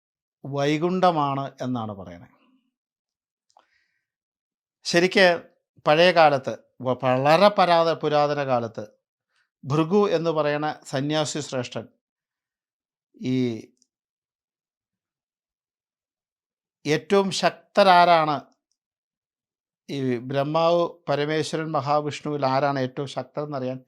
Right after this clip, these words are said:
ഒരു പരീക്ഷണം നടത്താൻ തീരുമാനിച്ചു. അങ്ങനെ ബ്രഹ്മാവിൻ്റെയും പരമശിവൻ്റെ അടുത്തൊക്കെ പരീക്ഷണം നടത്തി ലാസ്റ്റ് മഹാവിഷ്ണുവിൻ്റെ അടുത്ത് പരീക്ഷണം നടത്താൻ അദ്ദേഹം ചെന്നു.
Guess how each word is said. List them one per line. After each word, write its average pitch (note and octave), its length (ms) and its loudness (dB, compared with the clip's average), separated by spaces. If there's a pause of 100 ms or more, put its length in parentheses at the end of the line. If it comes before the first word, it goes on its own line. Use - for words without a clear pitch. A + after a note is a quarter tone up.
(360)
ഒരു C#3+ 200 -6
പരീക്ഷണം D3+ 560 -6
നടത്താൻ A#2+ 300 -10
തീരുമാനിച്ചു. G2+ 560 -14 (580)
അങ്ങനെ C#3 320 -2
ബ്രഹ്മാവിൻ്റെയും D#3+ 760 -2
പരമശിവൻ്റെ D#3 600 -4
അടുത്തൊക്കെ C#3+ 380 -6 (680)
പരീക്ഷണം C#3 480 -6
നടത്തി C3+ 320 -10 (540)
ലാസ്റ്റ് C3+ 480 -2 (680)
മഹാവിഷ്ണുവിൻ്റെ D3+ 920 -2
അടുത്ത് B2 280 -6 (640)
പരീക്ഷണം C#3+ 500 -4
നടത്താൻ B2+ 320 -6
അദ്ദേഹം A2+ 340 -8
ചെന്നു. A2+ 260 -20